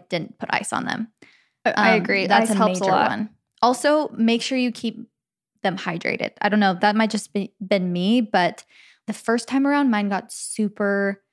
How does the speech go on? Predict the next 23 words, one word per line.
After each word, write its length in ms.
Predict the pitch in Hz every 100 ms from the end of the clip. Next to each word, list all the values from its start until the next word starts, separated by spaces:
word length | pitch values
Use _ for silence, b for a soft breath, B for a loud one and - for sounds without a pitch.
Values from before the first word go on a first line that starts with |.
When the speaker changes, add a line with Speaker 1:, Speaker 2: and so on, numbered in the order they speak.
| _ _ -
Speaker 1:
they 60 | 214
were, 60 |
like, 180 | 196 -
peeling. 500 | - 226 180 80 -
Like, 320 | 233 190 - - -
it 60 | 226
was 160 | 226
almost 220 | 233 233
like 140 | 226 214
the 160 | 208
skin 260 | 190 - 220
got 140 | 202 -
stretched 400 | - 185 - 180
out, 240 | 190 196
so 100 | 196
then 160 | 180 175
it 80 |
started 300 | - 180 175 -
to, 100 | -
like, 420 | - - - - _ _ _ -
crack 420 | - 170 254 - -
almost. 380 | 285 320 349
Speaker 2:
Mm-hmm. 140 | 233